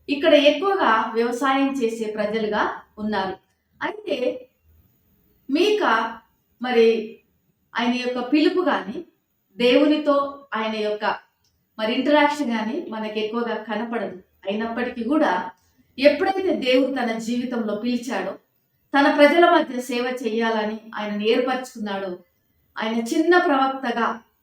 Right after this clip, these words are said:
ఎంచబడినప్పటికీ, పిలువబడినప్పటికీ, దేవుని దృష్టిలో మాత్రము ఆయన ఎప్పుడు కూడా చిన్న ప్రవక్త కాదు. ఎందుకంటే దేవుని పిలుపుకు లోబడిన వాడుగా,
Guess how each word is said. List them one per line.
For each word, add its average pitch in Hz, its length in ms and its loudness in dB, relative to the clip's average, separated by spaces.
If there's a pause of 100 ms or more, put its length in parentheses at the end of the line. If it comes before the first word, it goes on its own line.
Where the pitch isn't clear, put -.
(200)
ఎంచబడినప్పటికీ, 233 1200 -2 (320)
పిలువబడినప్పటికీ, 240 1160 2 (460)
దేవుని 277 440 6
దృష్టిలో 220 380 -4
మాత్రము 190 640 -8 (380)
ఆయన 202 220 -4
ఎప్పుడు 226 400 -2
కూడా 196 300 -4
చిన్న 202 240 -6
ప్రవక్త 190 440 -10
కాదు. 185 340 -6 (600)
ఎందుకంటే 226 540 0
దేవుని 285 520 6
పిలుపుకు 311 420 2
లోబడిన 220 460 0
వాడుగా, 180 500 -6